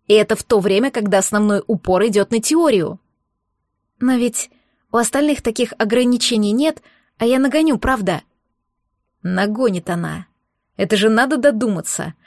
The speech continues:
Разогнать ядро и на сырой силе сотворить кинетический щит. Аж два раза, если учесть, что студия Блюм щеголяет с таким же. Я для кого лекцию по безопасности читал? Что говорил о выгорании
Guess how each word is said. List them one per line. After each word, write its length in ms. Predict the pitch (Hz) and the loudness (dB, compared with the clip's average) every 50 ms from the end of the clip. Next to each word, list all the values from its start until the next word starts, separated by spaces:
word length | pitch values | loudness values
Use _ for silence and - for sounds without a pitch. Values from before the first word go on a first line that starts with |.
| - - - | -20 -20 -6
Разогнать 580 | - 196 220 226 208 247 233 226 254 240 - - | -2 0 2 2 2 2 2 2 0 0 -2 -2
ядро 480 | 202 220 190 165 202 208 233 202 165 - _ _ _ | -2 -2 0 0 2 2 2 0 -2 -6 _ _ _
и 120 | 190 208 | -2 0
на 100 | 214 214 | 0 0
сырой 300 | 208 - 233 220 220 196 | 0 0 2 2 2 2
силе 320 | 196 - - 247 277 269 233 | 2 0 -2 -2 0 0 0
сотворить 560 | - 208 165 - 196 185 196 240 269 - - _ _ _ | -2 -2 -2 0 0 2 2 0 -2 -4 -10 _ _ _
кинетический 640 | - 240 226 226 220 - 220 - 240 226 - - 285 | -2 0 2 2 2 0 -2 -2 -2 -2 -2 -2 -2
щит. 400 | 285 - - - 269 190 147 - _ _ _ _ _ _ _ | -2 0 0 0 -2 -2 -4 -6 _ _ _ _ _ _ _
Аж 200 | - 208 202 190 | -2 0 0 0
два 240 | 180 180 202 226 226 | -2 0 2 2 2
раза, 440 | 262 294 330 302 202 170 165 165 165 _ _ _ _ _ _ | 4 2 2 0 0 -4 -6 -6 -8 _ _ _ _ _ _
если 320 | 185 196 190 - 208 208 | -2 -2 -2 2 2 2
учесть, 420 | 196 190 - 247 262 285 - - - | 2 2 0 0 -2 -2 -4 -6 -8
что 200 | - - - 214 | -6 -4 -2 -2
студия 420 | 202 - - 247 240 196 196 226 214 | -2 -2 -2 0 0 2 2 0 0
Блюм 440 | 180 180 214 196 208 269 302 302 - _ _ _ _ | 0 2 2 4 4 2 2 -2 -6 _ _ _ _
щеголяет 540 | - - - 233 190 220 202 190 190 180 - | -4 -2 0 2 2 4 4 4 2 0 -2
с 60 | - | -2
таким 320 | 262 294 302 - 311 208 | -2 -2 0 -2 -2 -2
же. 280 | 170 - - - - - _ _ _ _ _ _ _ _ _ _ _ _ _ | -2 -2 -4 -6 -8 -12 _ _ _ _ _ _ _ _ _ _ _ _ _
Я 280 | - 226 214 220 240 233 | -2 0 2 4 4 4
для 160 | 208 233 247 | 4 2 2
кого 220 | 240 330 339 359 359 | 2 4 4 4 4
лекцию 380 | 311 254 208 - - - 185 | 4 2 2 0 -2 -2 0
по 80 | - 196 | 0 2
безопасности 680 | 190 208 190 240 254 254 294 254 - - 165 - - - | 2 2 2 2 0 0 -2 -2 -2 -4 -6 -6 -6 -4
читал? 520 | 165 - - 190 - 202 180 170 - 160 - _ _ _ _ _ _ _ _ _ _ _ | -4 -4 -6 -4 -2 -2 -2 -2 -4 -6 -10 _ _ _ _ _ _ _ _ _ _ _
Что 340 | - - - - - 320 302 | -8 -8 -4 0 0 0 2
говорил 420 | 262 285 285 277 269 254 226 - - | 2 2 2 4 4 2 2 2 2
о 100 | 220 220 | 0 2
выгорании 800 | 202 220 214 185 208 202 208 247 285 254 214 175 156 - - | 2 2 2 2 2 2 2 0 0 0 -2 -2 -4 -6 -10